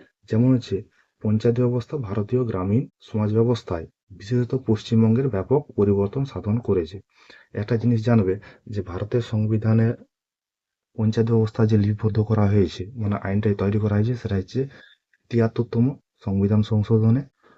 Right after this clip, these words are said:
উনিশশো বিরানব্বই থেকে তিরানব্বই সাল। কিন্তু আমাদের পশ্চিমবঙ্গে এই যে উনিশশো বিরানব্বই তিরানব্বই সাল বললাম, তার আগে থেকে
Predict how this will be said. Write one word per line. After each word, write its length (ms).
উনিশশো 640
বিরানব্বই 520
থেকে 220
তিরানব্বই 580
সাল। 320
কিন্তু 160
আমাদের 260
পশ্চিমবঙ্গে 720
এই 200
যে 100
উনিশশো 340
বিরানব্বই 400
তিরানব্বই 340
সাল 240
বললাম, 500
তার 160
আগে 260
থেকে 300